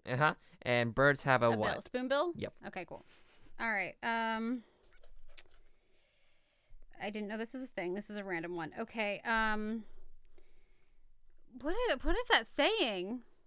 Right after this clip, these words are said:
Speaker 2: Life is your, no. It's like,
Speaker 1: Oyster?
Speaker 2: yeah, good job. Okay. And then not a frog, but a
Speaker 1: Toad.
Speaker 2: and then animals that are in the water.
Speaker 1: Fish?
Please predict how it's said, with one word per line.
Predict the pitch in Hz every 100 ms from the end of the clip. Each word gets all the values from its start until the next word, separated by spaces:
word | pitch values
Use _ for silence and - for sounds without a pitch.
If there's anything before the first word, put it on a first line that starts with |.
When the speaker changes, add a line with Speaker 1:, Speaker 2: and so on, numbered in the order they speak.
| - - - - - - - - - - - - 202
Speaker 2:
Life | 226 269 294
is | 247
your, | 262 233 220 -
no. | 220 185 - 208 - - -
It's | 262
like, | 240 - 170
Speaker 1:
Oyster? | 180 - -
Speaker 2:
yeah, | 269 392 254 233
good | 381
job. | 320 240 254
Okay. | 277 311 233 240 - - -
And | 254 262
then | 269 262 262 254
not | 247 254
a | 285
frog, | - 285 254 240 247 226
but | 240
a | 220 214 208 240 -
Speaker 1:
Toad. | - 104 - - - -
Speaker 2:
and | - 240
then | 247
animals | 214 247 262 254 220
that | 247
are |
in | 254
the | 226
water. | 208 196 180 196 - - - -
Speaker 1:
Fish? | - 156 -